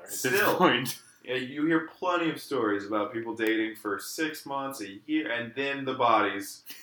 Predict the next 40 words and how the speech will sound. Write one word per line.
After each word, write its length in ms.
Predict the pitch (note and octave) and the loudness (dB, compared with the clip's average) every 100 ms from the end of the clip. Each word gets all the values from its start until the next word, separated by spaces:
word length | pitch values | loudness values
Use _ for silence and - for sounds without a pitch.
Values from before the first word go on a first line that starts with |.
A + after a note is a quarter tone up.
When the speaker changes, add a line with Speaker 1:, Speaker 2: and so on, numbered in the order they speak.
| - - | -20 -12
Speaker 2:
start 420 | - A#2+ A#2 - | 2 4 2 -2
<laughs> 0 | |
piling 920 | - C3+ C3 C3 C3+ C3+ C3+ C3 C3 | 0 4 6 6 8 8 6 2 0
up. 420 | A#2+ A#2 A#2 - B2+ _ _ - E4 E4 G#3+ | 2 2 0 -6 -18 _ _ -10 -6 -4 -2
Speaker 1:
Do 60 | E3 | 0
you 80 | |
think 200 | E3 E3 C#3+ | 0 2 2
that's 240 | C3+ - | 2 0
the 80 | C#3+ | -4
cutoff 540 | - C3 C3 B2+ - | 0 4 4 2 -2
to 160 | B2+ A#2 C#3 | -4 -4 -4
know 260 | B2+ B2 | -2 0
if 80 | A#2+ | 0
someone's 260 | - A#2+ A2+ | -2 -4 -4
a 60 | |
serial 380 | A2 B2 A#2+ B2 | -4 -2 0 -2
killer? 280 | - C3 B2+ | -2 -2 -2
You 120 | A2+ | -2
gotta 140 | A#2 A#2 | -2 -2
know 120 | A2+ | -4
'em 60 | |
for 160 | G#2+ G2+ | -4 -6
one 280 | G#2 A#2+ A#2+ | -2 -2 0
year, 380 | A#2+ A#2+ C3 - - | 0 0 -2 -10 -12
Speaker 2:
A 40 | B2+ | -8
Speaker 1:
and 180 | B2+ C3+ | -2 2
Speaker 2:
year? 120 | D3+ | 6
Speaker 1:
then 180 | C3 C3 | 6 4
they're 160 | A#2+ A#2 | 0 -2
okay? 400 | - A#2 C3 - _ - | -4 -6 -6 -12 _ -6
Speaker 2:
I 120 | D#3+ | -6
think 520 | - A3 A3 G#3+ - _ _ | -4 -6 -6 -8 -18 _ _
you'd 360 | D#3+ E3 D#3+ - | -4 -2 -2 -6
probably 880 | - D#3 D3 D3 C#3+ C3 C3 B2+ | 0 2 4 2 -2 -2 0 0
at 200 | A2+ A#2+ | -2 -4
least 400 | A#2+ B2 B2 - | -6 -6 -6 -10
get 200 | - A#2+ | -4 -2
a 80 | A2 | -2
feeling 680 | - - A2+ G#2+ G2 G2 G2+ - _ _ - | -4 -6 -2 0 -2 -6 -12 -20 _ _ -4
by, 220 | A#2 F#2+ | -2 -2